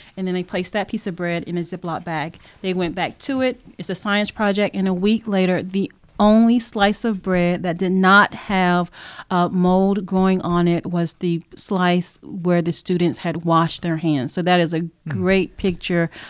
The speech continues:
Speaker 1: of the efficacy of hand washing, sani-, using hand sanitizer, and not washing your hands,
Speaker 2: I-,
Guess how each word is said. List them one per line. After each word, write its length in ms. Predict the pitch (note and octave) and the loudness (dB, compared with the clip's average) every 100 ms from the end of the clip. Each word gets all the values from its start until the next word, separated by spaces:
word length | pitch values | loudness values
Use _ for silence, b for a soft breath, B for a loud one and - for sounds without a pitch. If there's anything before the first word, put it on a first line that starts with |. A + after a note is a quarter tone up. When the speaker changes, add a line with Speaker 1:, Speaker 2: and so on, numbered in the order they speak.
| B - | B -2
Speaker 1:
of 300 | F3+ F3 G3 | -2 -2 -2
the 380 | F#3 F3 E3 - | 2 4 2 0
efficacy 800 | F#3+ G3 G3+ - G3 F#3 F3+ F3+ | -2 0 -2 0 0 2 2 0
of 300 | D#3+ D#3+ D#3 | -2 -2 -2
hand 340 | - F#3+ F#3 | 0 4 4
washing, 640 | F3+ F3 E3+ F#3 F3 E3+ | 4 4 2 0 0 0
sani-, 340 | - - E3+ F3 - F3 | -2 0 2 2 -2 -8
using 360 | F#3+ G3 F3+ E3+ | 0 2 2 2
hand 200 | F3+ F3 | 2 2
sanitizer, 720 | F3+ F3 E3+ F3+ E3+ E3 E3+ B B B - | 2 0 0 0 0 -2 -4 B B B -4
and 160 | E3 E3+ | 0 2
not 220 | E3+ F3 | 2 2
washing 320 | E3+ D#3+ E3+ | 0 0 0
your 140 | D#3+ | -2
hands, 500 | D3+ E3 D#3+ D#3 D#3 B B B - | -2 0 2 2 -2 B B B -10
Speaker 2:
I-, 120 | G#2 | -10